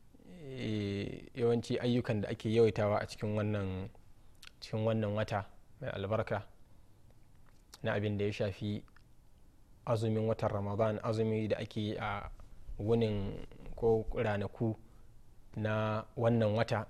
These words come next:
<clears throat> ga kuma ƙiyamun laili da ake yi, sallolin dare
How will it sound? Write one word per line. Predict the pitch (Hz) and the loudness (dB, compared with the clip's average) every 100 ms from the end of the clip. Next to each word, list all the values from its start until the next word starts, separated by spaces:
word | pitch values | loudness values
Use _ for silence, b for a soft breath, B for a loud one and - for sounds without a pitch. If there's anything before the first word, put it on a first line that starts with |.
| - | 0
<clears throat> | 151 113 - - - - - - | 0 0 -8 -20 -20 -20 -20 -6
ga | 107 104 | -2 -2
kuma | - 120 120 | 0 2 4
ƙiyamun | 123 - 120 123 123 117 | 2 4 6 8 8 6
laili | 117 120 113 | 6 6 4
da | 107 | 2
ake | 110 - | 0 0
yi, | 107 104 - - - - - - - - - - | 0 0 -4 -16 -20 -20 -20 -20 -20 -20 -20 -4
sallolin | - 120 123 120 120 | 2 4 6 4 6
dare | 117 120 120 | 6 6 4